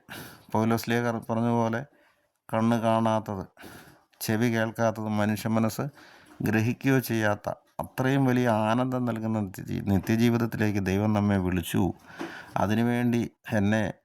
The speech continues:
അമ്മയുടെ ഗർഭപാത്രത്തിൽ അവിടുന്ന് ഉരുവാക്കി എന്ന് ചിന്തിക്കുമ്പോൾ തന്നെ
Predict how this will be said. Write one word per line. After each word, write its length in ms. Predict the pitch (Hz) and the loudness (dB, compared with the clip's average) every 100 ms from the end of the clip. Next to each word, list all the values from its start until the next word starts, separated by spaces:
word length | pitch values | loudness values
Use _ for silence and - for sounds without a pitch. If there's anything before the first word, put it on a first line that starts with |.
| _ _ _ | _ _ _
അമ്മയുടെ 380 | 85 98 110 110 | 0 2 2 2
ഗർഭപാത്രത്തിൽ 800 | 107 95 95 104 110 113 113 110 | 0 0 2 2 2 -2 -4 -2
അവിടുന്ന് 240 | 107 101 | -2 0
ഉരുവാക്കി 420 | 95 101 104 101 101 | 0 2 0 0 -4
എന്ന് 240 | 95 95 | -4 -2
ചിന്തിക്കുമ്പോൾ 640 | 95 87 95 101 101 95 | -2 -4 -4 0 0 2
തന്നെ 240 | 95 85 | 2 2